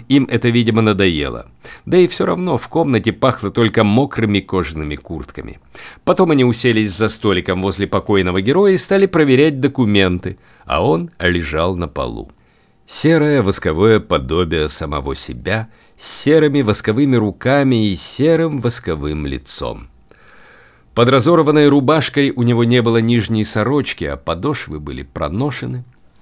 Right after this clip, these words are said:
Теперь, лежа на полу, он казался маленьким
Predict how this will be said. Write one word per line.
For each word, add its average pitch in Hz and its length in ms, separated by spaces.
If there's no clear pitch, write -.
Теперь, 143 560
лежа 120 400
на 107 120
полу, 147 260
он 120 120
казался 120 640
маленьким 123 760